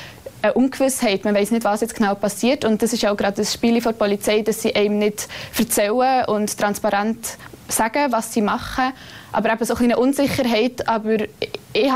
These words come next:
ich weiss, dass ich für das Richtige einstehe. Und unter diesen Umständen bin ich einfach so für alles bereit. Bis zu welchem Punkt dass ich würde gehen, das ist so ein bisschen schwierig zu sagen, weil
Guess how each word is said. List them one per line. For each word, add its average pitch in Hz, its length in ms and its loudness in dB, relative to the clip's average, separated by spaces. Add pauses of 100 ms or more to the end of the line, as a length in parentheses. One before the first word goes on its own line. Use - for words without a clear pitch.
ich 254 120 2
weiss, 240 240 0
dass 240 140 -2
ich 220 40 2
für 220 60 0
das - 120 -4
Richtige 202 340 0
einstehe. 185 480 -2 (260)
Und 226 120 2
unter 214 180 2
diesen 220 200 2
Umständen 202 680 -2 (300)
bin 214 120 2
ich 208 40 2
einfach 214 180 0
so 214 460 0 (420)
für - 200 -2
alles 202 300 0
bereit. 196 340 0 (560)
Bis 254 180 0
zu 262 100 2
welchem 262 180 2
Punkt 262 300 -2
dass 247 80 0
ich 254 80 2
würde 226 160 -2
gehen, 226 240 0
das 254 160 -2
ist 240 160 0
so 220 60 2
ein 214 80 0
bisschen 240 260 0
schwierig 240 200 -2
zu - 100 0
sagen, 220 280 0
weil 208 240 2